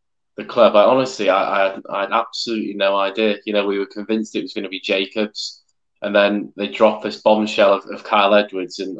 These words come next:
I, I was, honestly, I was shocked. Um, he was, he was one that, that I w-, uh, that I would have loved, but kind of thought we got no chance of getting him because,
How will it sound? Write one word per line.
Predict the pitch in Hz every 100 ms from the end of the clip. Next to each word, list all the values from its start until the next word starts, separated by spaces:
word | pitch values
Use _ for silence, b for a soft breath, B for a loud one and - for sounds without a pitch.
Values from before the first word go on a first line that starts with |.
| -
I, | 101 95
I | 101
was, | 98 95 - - _ _ _ _ _ _ -
honestly, | 117 113 - 101
I |
was | 98 95
shocked. | - 110 - - _ _ -
Um, | 101 98 98 95 _ _ _ _ _ _ _ _ _ _ _ _ _ -
he | 113 120
was, | 113
he | - 127
was | 120
one | 127 135 120
that, | 113 98 _ -
that | 107
I | 101 107 104 104 _ _ _ 110
w-, | 117 -
uh, | 104
that | 104
I | 101
would | 104 107
have | 95
loved, | 113 107 107 - -
but | 107 101 _ _
kind | - 107
of | 104 - _ _ _ _ _ _ _
thought | - 107 104 - -
we | 107
got | 104 104
no | 110
chance | 110 104 -
of | 92
getting | 110 107 90 90
him | -
because, | 98 104 92 -